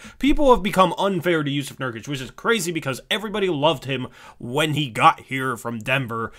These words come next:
uh, back in twenty sixteen, twenty seventeen. He's shooting fifty-seven point five percent from two. Sure, it would be awesome if he could shoot sixty-five percent from two. It, heck, it would be awesome if he could shoot a hundred percent from two. But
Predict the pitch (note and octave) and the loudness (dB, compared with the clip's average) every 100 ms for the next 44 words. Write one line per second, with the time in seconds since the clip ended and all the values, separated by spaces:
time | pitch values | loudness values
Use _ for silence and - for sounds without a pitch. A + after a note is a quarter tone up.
0 | - - A2 A2 - C3 B2 A#2+ B2+ A2+ | -20 -10 -6 -6 -4 -4 -4 -8 -8 -10
1 | - - C#3+ D3+ B2 - C#3+ - - C3+ | -14 -14 -8 -8 -6 -6 -6 -8 -8 -6
2 | B2 C3+ C#3 A#2 - C3 A2 - F#2+ G2 | -6 -4 -4 -2 -2 -2 -4 -12 -16 -18
3 | - - - - _ _ _ - B3+ - | -20 -20 -20 -20 _ _ _ -8 -6 -2
4 | D4+ D#4+ B3+ - D#4 B3+ B3 A3+ C4+ B3 | -2 -4 -6 -6 -6 -6 -8 -4 -2 -2
5 | A3 A3+ A3+ - A3 A#3 G3 F3+ A3+ A#3 | -4 -4 -6 0 0 0 -4 -6 -4 -4
6 | F#3 D3 C4 D4 A3 G2 - _ _ _ | -8 -6 -4 -2 -2 -4 -12 _ _ _
7 | - - G4+ D4+ G3 - _ _ _ _ | -12 -4 -2 0 -2 -8 _ _ _ _
8 | - C4 A#3+ B3 B3+ C4 B3+ B3 A#3+ A#3+ | -10 -8 -6 -2 0 0 -4 -4 -4 -6
9 | - B3 - - B3 - G3 F#3 E3 C#3+ | -6 -6 -6 -6 -6 -10 -2 0 0 -4
10 | - C3 B2+ C3 B2+ _ C4 A#3 _ _ | -4 -4 -6 -12 -14 _ -8 -8 _ _
11 | - C4 - - A3 A3+ A3+ A3+ G#3+ G#3 | -4 -4 -2 -2 -2 2 2 0 -4 -6
12 | F#3+ - A#3 E3 C#3 G3 D3 C#3 A#2+ - | -8 -8 -6 -2 4 4 2 -6 -6 -4
13 | B2 - A#2+ - C#3 G#2 - _ _ _ | -4 -4 -8 -6 -6 -6 -12 _ _ _
14 | _ B3+ A#3+ - | _ -2 -2 -4